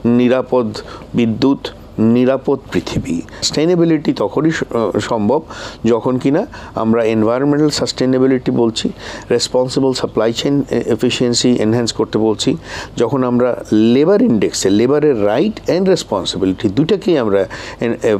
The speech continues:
এ-, এনশিওর করতে পারছি। So আমি মনে করি যে আমরা গভর্নমেন্ট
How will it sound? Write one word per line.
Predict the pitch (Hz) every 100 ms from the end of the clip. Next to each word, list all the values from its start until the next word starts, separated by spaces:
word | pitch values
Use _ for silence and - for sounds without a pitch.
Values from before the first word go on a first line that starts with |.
| -
এ-, | - 101 -
এনশিওর | 117 101 127 101
করতে | - 90 85
পারছি। | 85 - - - -
So | 110 104 - - -
আমি | 127
মনে | 139 135 151
করি | 156 190 190
যে | 131 127 123 - - -
আমরা | 107 113 117 160 190 202 - - - -
গভর্নমেন্ট | 98 117 131 156 170 175